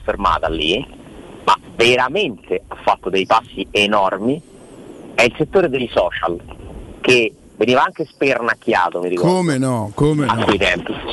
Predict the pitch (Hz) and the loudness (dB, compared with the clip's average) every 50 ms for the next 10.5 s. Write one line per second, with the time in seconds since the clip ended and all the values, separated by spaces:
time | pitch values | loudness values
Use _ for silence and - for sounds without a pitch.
0 | - - 196 202 208 190 - - 165 156 175 202 214 - - 233 233 240 254 - | 0 4 4 4 4 2 2 2 2 2 2 0 -2 -2 -2 -2 -2 -4 -8 -16
1 | _ _ _ - - _ - - 113 123 131 139 143 156 185 208 214 214 214 - | _ _ _ -20 -12 _ -2 0 4 4 4 4 4 2 0 -2 0 -2 -2 0
2 | - 131 127 131 131 - - 185 170 - - 151 139 135 165 190 196 - - 185 | 2 0 0 0 0 -2 -2 -2 -2 -2 -2 -4 -2 0 0 -2 -2 -4 -4 -6
3 | 202 208 - - - - - - - - - - 110 104 101 117 120 120 113 - | -6 -6 -10 -18 -20 -20 -20 -20 -20 -8 -2 0 2 2 4 4 4 4 4 2
4 | 143 131 123 - 160 165 165 143 131 127 123 120 113 - - - 139 160 147 135 | 2 2 2 0 0 0 0 0 0 0 0 -2 -4 -4 -6 -4 -2 0 0 0
5 | 120 113 151 170 175 156 - - 139 156 165 180 - - - - - - - - | 0 0 2 2 2 2 0 0 -2 -2 -2 -2 -6 -8 -10 -8 -6 -8 -8 -10
6 | - - - - - - - 117 - 131 127 - 165 170 - - 127 110 104 139 | -16 -20 -20 -16 -6 -2 -2 0 2 2 2 2 2 0 0 -2 -4 -2 0 0
7 | 147 - 131 127 123 123 127 139 147 147 147 135 139 131 127 - 123 113 113 104 | 0 2 0 0 0 0 -2 -2 -2 -2 -2 -2 -2 -2 0 0 0 0 2 2
8 | 104 98 101 101 - - - 90 85 - - 117 127 147 180 185 151 110 95 98 | 0 0 0 0 -2 -4 -4 -2 -2 0 0 0 2 2 2 2 0 0 0 0
9 | 104 117 143 - - - - - - - - - - - - 113 113 110 110 104 | 2 2 2 0 -4 -6 -8 -18 -20 -20 -20 -12 -6 -2 0 2 2 2 0 0
10 | 107 - 117 104 90 82 - - - 76 | 0 2 2 2 0 -2 -10 -10 -10 -10